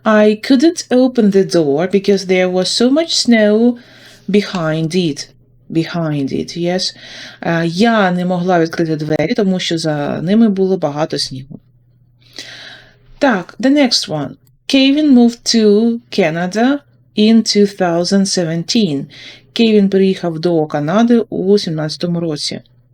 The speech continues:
He lives in a big house in a nice town. Він живе в великому будинку у гарному місті.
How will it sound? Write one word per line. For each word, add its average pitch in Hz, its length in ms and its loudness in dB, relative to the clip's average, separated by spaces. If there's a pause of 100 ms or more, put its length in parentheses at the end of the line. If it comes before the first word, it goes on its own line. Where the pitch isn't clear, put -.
He 262 340 2
lives 220 500 2 (1160)
in 233 100 4
a 220 140 4
big 254 300 0
house 190 560 0 (640)
in 240 120 4
a 233 140 6
nice 160 420 -4
town. 180 460 0
Він 170 120 -4
живе 175 320 0
в 160 120 -4
великому 160 480 -4
будинку 202 580 -2 (640)
у 180 120 -6 (260)
гарному 180 360 -2
місті. 151 440 -8